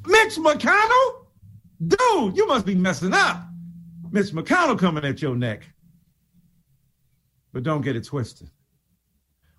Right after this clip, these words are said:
White supremacy reinforced by the vicious elements of what we saw in the Capitol and by the Mitch McConnells and the Ted Cruzes and the Marco Rubios and the Josh Hawleys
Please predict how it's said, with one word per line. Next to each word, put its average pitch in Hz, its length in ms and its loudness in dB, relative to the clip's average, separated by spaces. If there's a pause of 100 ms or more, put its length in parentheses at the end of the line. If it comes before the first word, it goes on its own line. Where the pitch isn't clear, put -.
White 151 220 -2
supremacy 147 420 -4
reinforced 131 800 -4 (560)
by 127 200 -2
the 117 140 -4
vicious 143 580 -4 (100)
elements 135 600 -2
of 117 120 -8
what 135 160 -2
we 147 80 -4
saw 135 240 -2
in 127 60 -2
the 131 60 -2
Capitol 160 560 0 (920)
and 147 200 2
by 131 140 4
the 113 140 2
Mitch 131 340 2
McConnells 120 840 0 (540)
and 139 140 4
the 127 60 4
Ted 131 260 2
Cruzes 110 680 0
and - 540 -10
the 127 40 2
Marco 131 340 4
Rubios 117 800 4 (360)
and 123 120 2
the 113 60 4
Josh 113 340 2
Hawleys 107 580 2